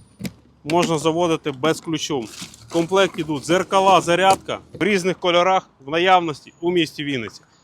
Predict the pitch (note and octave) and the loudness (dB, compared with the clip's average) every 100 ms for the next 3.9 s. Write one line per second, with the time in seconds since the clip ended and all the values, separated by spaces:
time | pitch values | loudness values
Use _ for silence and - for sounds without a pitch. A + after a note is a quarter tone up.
0 | - - C4+ A#3 - A3 G#3+ G#3 G3+ E3 | -16 -4 -2 -2 -2 2 2 4 2 2
1 | G3 F#3+ F#3 F#3 G3 F3+ - F#3 F3+ E3 | 2 0 0 0 -2 -2 -2 -2 2 0
2 | C3 E3 F#3+ G#3 - G#3 - F#3+ - F3+ | 0 -2 0 -2 -2 -6 -6 -8 -4 -2
3 | F3 - F3+ E3+ - - C3 E3 A2 | -2 -2 -4 -4 -10 -10 -4 -2 -2